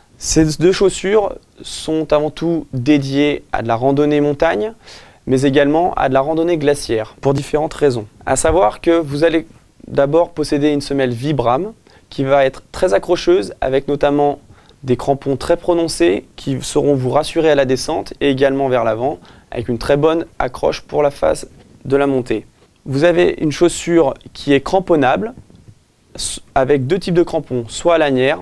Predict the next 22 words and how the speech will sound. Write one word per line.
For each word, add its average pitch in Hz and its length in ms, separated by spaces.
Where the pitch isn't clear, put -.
soit - 420
semi-automatique, 143 840
puisqu'il - 360
y 139 120
a - 160
une 117 180
cale 165 380
à 127 100
l'arrière 139 400
de 156 100
la 147 80
chaussure. - 500
Vous 143 100
possédez 175 480
un 151 80
renfort 151 380
par - 240
pierre 147 260
caoutchouté 147 720
tout - 300
en 156 80
périphérie 143 760